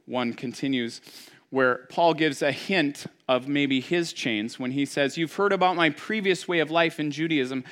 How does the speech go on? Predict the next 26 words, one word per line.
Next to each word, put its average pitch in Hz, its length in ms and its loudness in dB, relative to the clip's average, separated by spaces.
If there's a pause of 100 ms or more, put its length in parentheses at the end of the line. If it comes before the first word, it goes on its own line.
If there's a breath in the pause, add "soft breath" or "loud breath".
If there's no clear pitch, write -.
(160 loud breath)
how 160 160 2
intensely 175 600 0
I 147 80 4
persecuted 156 760 -2
the 131 80 0
church 165 400 -4
of 135 100 -6
God 143 280 4
and 127 100 -4
tried 151 240 -2
to 139 80 -4
destroy 131 520 -2
it. 117 180 -2 (360 loud breath)
I 160 160 4
was 170 220 2
advancing 160 800 2
in 156 200 0
my 143 200 2
Jewish 147 480 0
religion 135 560 -2 (240 loud breath)
beyond 156 400 4
many 170 320 2
my 139 260 2
own 139 260 0
age 135 520 0 (100)
and 147 320 0